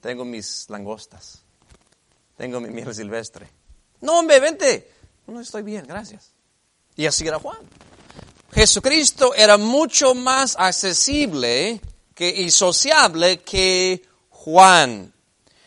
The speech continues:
Ahora bien, vimos todas las semejanzas, ¿verdad? Eso sin duda.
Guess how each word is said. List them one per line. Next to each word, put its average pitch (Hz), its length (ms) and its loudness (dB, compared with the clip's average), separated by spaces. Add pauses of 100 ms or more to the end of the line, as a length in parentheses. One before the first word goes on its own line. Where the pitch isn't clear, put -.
(140)
Ahora 196 280 8
bien, 139 340 -4 (1040)
vimos 175 540 -6
todas 165 160 -6
las 160 120 -4
semejanzas, 120 720 -10
¿verdad? 98 300 -14
Eso 117 180 -14
sin 117 260 -12
duda. 98 280 -16